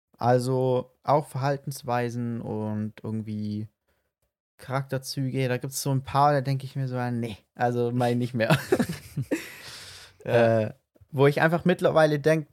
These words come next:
Speaker 1: kann ja auch irgendwie totaler Bullshit sein, aber wo ich eigentlich mittlerweile denk, dass ich da halt jetzt schlauer bin.
Speaker 2: Ja, ja, okay.
Speaker 1: Oder weiter, trifft's
Speaker 2: Mhm.
Speaker 1: vielleicht besser als schlauer,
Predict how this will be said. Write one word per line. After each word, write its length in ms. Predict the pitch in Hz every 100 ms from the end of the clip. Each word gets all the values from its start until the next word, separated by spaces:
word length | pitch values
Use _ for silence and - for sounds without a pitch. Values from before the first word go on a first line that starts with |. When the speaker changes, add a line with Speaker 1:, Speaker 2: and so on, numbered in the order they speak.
| -
Speaker 1:
kann 160 | 156
ja 80 | 151
auch 60 | 139
irgendwie 340 | 147 151 139
totaler 360 | - - 143 143
Bullshit 440 | - 156 170 156
sein, 140 | 139 123
aber 140 | 123
wo 120 | 127 135
ich 140 | 135
eigentlich 240 | 139 135
mittlerweile 440 | 147 143 139 139 131
denk, 220 | 135 135
dass 120 | 131
ich 120 | 127
da 100 | - 127
halt 160 | 127
jetzt 200 | 123 -
schlauer 360 | - 120 117 104
bin. 260 | 101 104 -
Speaker 2:
Ja, 420 | 107 104 104 104 104
ja, 200 | 104 101 101
okay. 240 | 104 101 _ _ _ _ _ _ _ _ _ -
Speaker 1:
Oder 200 | 113 107
weiter, 440 | 113 113 107 95
trifft's 300 | - 107 104
Speaker 2:
Mhm. 40 |
Speaker 1:
vielleicht 220 | 107 104 -
besser 260 | 110 107
als 180 | 104 101
schlauer, 420 | - 104 101 110